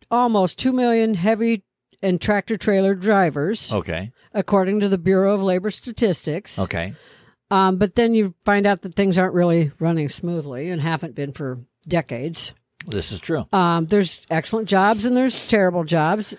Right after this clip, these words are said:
Speaker 1: and that's why they say there's gonna be a forty percent shortage, or was this year.
Speaker 2: Okay.
Speaker 1: And a lot of it has to do with driver compensation.
Speaker 2: Well, that and, and, and you throw in, you know,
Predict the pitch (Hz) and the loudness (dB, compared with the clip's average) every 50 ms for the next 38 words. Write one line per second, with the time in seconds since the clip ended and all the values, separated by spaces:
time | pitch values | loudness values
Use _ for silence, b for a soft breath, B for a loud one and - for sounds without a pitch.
0 | _ - 185 175 185 185 185 - - 202 196 190 190 185 175 - 208 196 190 185 | _ -2 0 2 2 2 2 2 2 0 2 2 0 0 -2 0 -2 0 0 -2
1 | 165 - - 196 185 185 175 156 - - 208 208 208 208 - 220 196 - 214 196 | -2 -2 -4 -4 -2 0 -2 -2 0 -2 0 0 0 -2 -2 -4 -4 -2 -4 -4
2 | - - - 214 202 196 190 202 175 170 170 160 170 190 185 180 180 175 - - | -4 -4 -2 0 0 0 0 0 0 0 0 2 2 4 4 4 2 0 -2 -4
3 | 190 202 220 208 - - 175 143 131 131 151 190 208 - _ _ - 131 85 - | 0 2 2 2 2 0 -2 -2 0 0 -2 -2 -4 -6 _ _ -12 -10 -4 -2
4 | - 87 98 120 - B B B B B B B B 269 277 269 247 226 226 220 | 0 0 0 -2 -6 B B B B B B B B 2 2 4 4 4 4 2
5 | 226 262 247 196 202 190 - - 233 208 214 214 220 - - 175 151 156 160 175 | 2 2 2 4 4 2 0 -2 -2 0 0 0 0 0 -2 -2 -2 -2 -4 -6
6 | - - 165 156 151 190 190 - - 339 339 - - 175 - 190 175 180 156 147 | -8 -8 -8 -6 -8 -8 -6 -2 0 0 0 0 -2 -6 -6 -2 2 2 2 2
7 | 135 143 170 175 175 165 135 127 131 135 127 127 135 135 131 127 127 123 - - | 2 2 2 2 2 0 -2 -6 -8 -12 -8 -4 -2 -2 0 -2 -2 -6 -8 -8
8 | 117 113 113 113 107 101 - - - 131 123 123 120 120 120 120 117 113 110 110 | -8 -6 -4 -4 -4 -6 -4 0 2 4 4 4 4 2 0 0 0 0 -2 -4
9 | 110 107 101 92 95 113 113 104 98 90 87 - | -6 -8 -12 -12 -10 -6 -4 -4 -4 -4 -6 -8